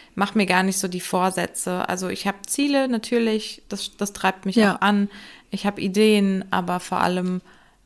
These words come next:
Speaker 1: möchte ich das neue Jahr genießen, gesund bleiben und mich nicht so viel stressen. Das wär richtig schön.
Speaker 2: Ja.
Speaker 1: <laughs> Und ganz viel Zeit
Speaker 2: Ja.
Speaker 1: für Kreativität haben.
Speaker 2: Das sind aber schöne Vorsätze. Und ich find, das ist auch was, wo man sich auch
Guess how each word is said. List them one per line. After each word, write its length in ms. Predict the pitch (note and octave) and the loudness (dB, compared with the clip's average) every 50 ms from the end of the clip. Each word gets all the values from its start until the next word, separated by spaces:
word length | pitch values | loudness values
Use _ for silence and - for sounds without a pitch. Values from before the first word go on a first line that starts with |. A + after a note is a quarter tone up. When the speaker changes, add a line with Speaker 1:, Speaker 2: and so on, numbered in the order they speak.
| _ | _
Speaker 1:
möchte 300 | - G3 G3 F#3+ F#3+ - | -2 0 0 0 -2 -4
ich 340 | G3 - - - - - - _ | -6 -6 -6 -6 -8 -10 -14 _
das 220 | - F#3 F#3+ - - | -12 -10 -6 -4 0
neue 200 | G3+ G3 G3 G3 | 0 2 2 2
Jahr 180 | G3 F#3+ F#3 | 2 0 0
genießen, 460 | F3+ F#3 F#3+ G3 G#3 G#3+ G#3 - G3+ F#3+ | 0 0 0 0 0 0 0 -2 -2 0
gesund 340 | G3 F3+ F3 G3 G#3 G#3 | 0 0 0 0 0 0
bleiben 580 | G3+ G3+ F#3 F3+ F3 F3+ F3+ - F#3 F3+ F3+ F3+ | 0 0 0 0 0 -2 -2 -4 -4 -6 -6 -6
und 160 | - F#3 F#3 F#3 | -4 -4 -2 -2
mich 180 | F3+ F3 - | -4 -4 -4
nicht 180 | F#3 F#3 - - | -6 -6 -4 -6
so 80 | - | -8
viel 180 | - - - D#3 | -8 -10 -8 -8
stressen. 540 | - - - - - - D#3 - - - - - - | -8 -8 -8 -8 -10 -8 -6 -6 -8 -8 -12 -10 -8
Das 220 | - F3+ - - | -8 -8 -4 -2
wär 160 | F3+ F3+ F3 | -2 -2 0
richtig 280 | - F3+ - - - - | -2 -4 -6 -6 -8 -8
schön. 200 | - - - A#3 | -4 0 2 4
Speaker 2:
Ja. 220 | A3 G#3+ G#3 G#3+ A3 - - | 4 4 4 0 -2 0 2
Speaker 1:
<laughs> 160 | G#3+ G#3 - | 2 2 2
Und 140 | - G#3 G3 | 0 2 4
ganz 220 | A3+ A3+ C4 B3+ | 4 4 4 2
viel 140 | - B3 G#3+ | 0 -2 2
Zeit 200 | - A3 G#3+ G#3 | 4 6 6 6
Speaker 2:
Ja. 180 | G3+ G3 F#3+ G3 | 6 6 4 4
Speaker 1:
für 60 | G#3+ | 2
Kreativität 800 | G#3 F#3+ F3 F3 F3 - F#3 E3+ F3 E3 - - D#3 D#3 - - | 2 0 0 0 -2 -4 -8 -8 -8 -10 -10 -12 -12 -12 -12 -12
haben. 340 | - - - D#3+ E3+ F3 F#3 - _ - - - - _ _ _ _ _ _ _ - - _ - - - - - - - - - _ - - | -10 -10 -10 -10 -10 -14 -14 -16 _ -20 -20 -20 -20 _ _ _ _ _ _ _ -20 -20 _ -20 -20 -20 -20 -20 -20 -20 -20 -20 _ -2 0
Speaker 2:
Das 140 | - G#3+ - | 0 2 2
sind 120 | - F#3+ F3+ | 2 2 2
aber 200 | F3 E3+ E3 - | 2 2 2 2
schöne 300 | - - F#3 F#3+ F#3+ F#3+ | 4 4 4 4 4 2
Vorsätze. 560 | - - F3+ F3+ - F#3+ F3+ F3 - - F#3 | 2 0 -2 0 0 -2 -4 -2 -2 0 2
Und 100 | F#3+ G3 | 4 4
ich 140 | G#3+ - - | 4 4 6
find, 240 | - A3+ A3 A3 | 8 8 8 8
das 140 | G#3+ G3+ - | 6 4 4
ist 160 | - G#3+ G#3 G#3+ | 2 0 0 2
auch 200 | - G3+ G3 G3 | 0 0 2 2
was, 220 | G3+ G3 - - | 0 0 0 0
wo 100 | G3 F#3+ | 2 4
man 300 | G3 F#3+ F#3 F#3 F#3 F#3+ - - - - - - - - - - - - | 4 4 4 4 2 0 -2 -8 -16 -18 -18 -20 -20 -20 -20 -20 -20 -18
sich 300 | - - - A3+ - G3+ | -4 0 0 2 4 4
auch 280 | G#3 A3 G3+ - - | 2 2 2 0 -8